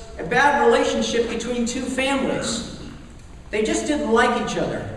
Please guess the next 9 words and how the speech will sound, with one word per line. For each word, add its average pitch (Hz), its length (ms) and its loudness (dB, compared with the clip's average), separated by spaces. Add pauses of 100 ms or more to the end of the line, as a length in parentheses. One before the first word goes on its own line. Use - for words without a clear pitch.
(880)
And 190 140 -4
so 262 220 4
when 226 80 4
the - 160 0
opportunity 277 760 2
for 233 140 2
a - 120 -2
conflict 240 460 0
occurred - 800 0